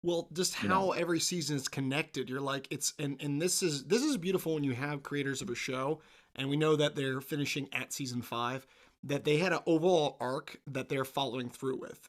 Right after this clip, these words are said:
Speaker 1: and that it's amazing when a show continues to s-, uh, surprise you. And I was, yeah, I was really blown away, and I thought, "Okay, wow, that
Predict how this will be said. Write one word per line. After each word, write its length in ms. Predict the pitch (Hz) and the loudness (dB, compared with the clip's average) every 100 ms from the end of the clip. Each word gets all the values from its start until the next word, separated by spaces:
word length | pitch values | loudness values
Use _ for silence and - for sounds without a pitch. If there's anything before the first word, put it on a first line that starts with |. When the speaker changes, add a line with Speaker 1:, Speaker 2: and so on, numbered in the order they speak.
| _ | _
Speaker 1:
and 160 | 135 139 | -6 -4
that 160 | 135 - | -6 -6
it's 180 | 139 151 | -6 -2
amazing 340 | 156 170 190 | 0 2 2
when 140 | 180 147 | 2 2
a 40 | |
show 220 | - 156 | 2 2
continues 540 | 147 139 151 143 131 - | 2 -2 0 0 0 0
to 60 | |
s-, 180 | 123 - - - | -2 -4 -8 -12
uh, 120 | 113 | -10
surprise 540 | - 131 - 127 131 | -8 -6 -4 -2 0
you. 260 | 165 170 185 - _ _ _ _ _ - | 0 0 -2 -8 _ _ _ _ _ 0
And 160 | 151 | 2
I 120 | 147 160 | 6 6
was, 200 | 151 135 | 4 4
yeah, 140 | 131 | 4
I 120 | 147 | 6
was 180 | 170 147 | 6 6
really 160 | 156 139 | 4 2
blown 280 | 139 135 | 2 0
away, 500 | 131 127 123 135 135 - | 2 0 0 -2 -4 -4
and 160 | 131 | -4
I 100 | 131 | -4
thought, 300 | 131 127 120 - | -4 -6 -6 -2
"Okay, 320 | 147 147 123 | -2 0 -4
wow, 400 | 123 127 127 123 | -4 -4 -4 -4
that 260 | 123 120 | -8 -10